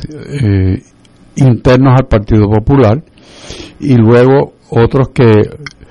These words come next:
participan de la idea de que pueden estar envueltos en aspectos administrativos del partido y luego aspirar a una candidatura a la gobernación, pues demuestra que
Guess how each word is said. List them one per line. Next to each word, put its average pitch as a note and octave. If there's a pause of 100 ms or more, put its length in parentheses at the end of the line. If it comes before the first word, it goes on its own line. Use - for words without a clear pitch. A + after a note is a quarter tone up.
(680)
participan B2
de B2+
la B2
idea A#2
de A#2
que A2+
pueden A#2+ (540)
estar A2
envueltos A2+
en G2+ (500)
aspectos -
administrativos A2+
del G#2+
partido A2+ (120)
y A#2
luego A2+ (480)
aspirar A2
a A2
una A#2
candidatura A2+ (560)
a -
la A#2+
gobernación, A#2 (1200)
pues C3+
demuestra D3+
que F3